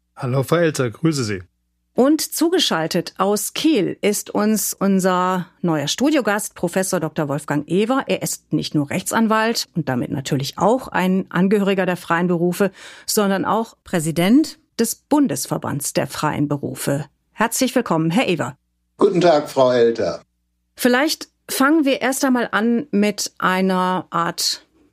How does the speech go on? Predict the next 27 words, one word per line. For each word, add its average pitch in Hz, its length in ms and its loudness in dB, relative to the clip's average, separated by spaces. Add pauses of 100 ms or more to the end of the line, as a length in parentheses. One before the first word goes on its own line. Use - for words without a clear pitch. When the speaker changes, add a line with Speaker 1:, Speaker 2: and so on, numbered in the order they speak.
Speaker 2:
ja, 165 300 0
Zwischenbilanz, 208 840 0
weil 185 120 0
die 175 120 0
Pandemie 175 520 2
ist - 320 -4
ja 180 260 2
leider 180 440 0
noch 170 220 -2
nicht - 260 -4
ganz 170 320 -2
vorbei. 190 520 0 (580)
Wo 262 680 0
stehen 285 540 0
denn, 165 320 2
Herr 165 220 -2
Ewer, 156 380 0
die 160 220 0
freien 139 540 -2
Berufe 135 480 -2
zurzeit? - 720 -4 (540)
Speaker 3:
Das 131 220 0
ist, 180 220 0
Frau 151 140 6
Elter, 143 420 2
eine 131 240 2
Frage, 139 720 2